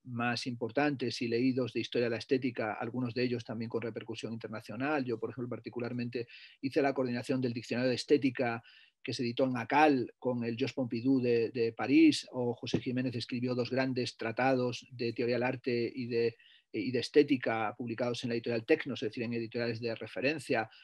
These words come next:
o Rocío de la Villa, que ha escrito una guía del arte contemporáneo. Es decir, tenemos una parte de historia y de sistema y de construcción del sistema de la estética. Luego tenemos una línea,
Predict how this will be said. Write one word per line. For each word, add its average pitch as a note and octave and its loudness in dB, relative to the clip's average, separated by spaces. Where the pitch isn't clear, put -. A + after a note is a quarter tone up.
o C#3+ 6
Rocío A#2+ 0
de A#2 0
la A2+ -2
Villa, C#3 6
que A#2+ -2
ha A#2 -2
escrito C3 -4
una B2 0
guía A#2+ 2
del A#2 0
arte A#2 -2
contemporáneo. A2+ -4
Es - -8
decir, C3 -4
tenemos D3 -2
una E3+ 0
parte C#3 2
de A#2+ 0
historia D3+ 6
y C3+ -2
de A#2+ 0
sistema C3+ 0
y - 0
de B2 -2
construcción B2+ -4
del B2 -4
sistema B2 -4
de B2+ -2
la A#2 2
estética. A2+ -6
Luego D#3 4
tenemos F3+ 0
una D3 2
línea, D#3+ 2